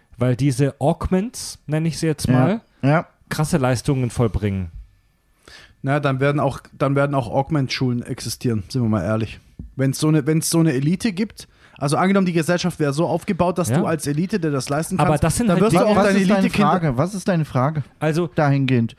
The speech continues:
Speaker 1: das sind halt
Speaker 2: Ob ich meine Tochter jetzt weniger liebe, weil sie nicht, äh, genetisch
Speaker 1: Ja.
Speaker 2: verbessert wurde?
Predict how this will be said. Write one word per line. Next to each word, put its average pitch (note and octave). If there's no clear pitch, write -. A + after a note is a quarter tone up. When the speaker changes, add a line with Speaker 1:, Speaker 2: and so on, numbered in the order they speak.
Speaker 1:
das C#3+
sind G#3
halt G3+
Speaker 2:
Ob F3+
ich G3
meine F3
Tochter F#3+
jetzt E3
weniger G#3
liebe, F#3+
weil D#3
sie D3+
nicht, F3
äh, F3+
genetisch A#2+
Speaker 1:
Ja. -
Speaker 2:
verbessert F3+
wurde? F3+